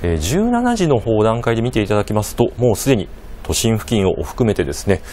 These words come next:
えー、雨が、あ、予想されていますし、えー、この後送っていきます。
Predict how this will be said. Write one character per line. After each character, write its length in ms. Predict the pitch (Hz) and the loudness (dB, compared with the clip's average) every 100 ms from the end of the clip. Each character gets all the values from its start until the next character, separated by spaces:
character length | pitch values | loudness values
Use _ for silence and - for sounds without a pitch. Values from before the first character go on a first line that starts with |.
| - | -6
え 300 | 82 80 82 82 | -2 0 2 0
ー、 40 | |
雨 160 | 90 87 | 0 0
が、 200 | - 80 | 0 0
あ、 60 | |
予 120 | 85 87 | -2 -2
想 180 | 101 | -2
さ 140 | 98 98 | 0 0
れ 80 | 95 | 0
て 120 | 101 | 0
い 40 | |
ま 120 | 95 | 0
す 100 | 95 | -2
し、 160 | - 101 - - - | -2 -4 -6 -10 -2
え 100 | 85 | -2
ー、 20 | |
こ 140 | - | 0
の 80 | 113 | 0
後 160 | 131 104 | 0 0
送 260 | - - | -2 -4
っ 20 | 113 | -4
て 120 | 120 | -2
い 60 | |
き 80 | 107 | 0
ま 80 | 104 | 0
す。 120 | - | -2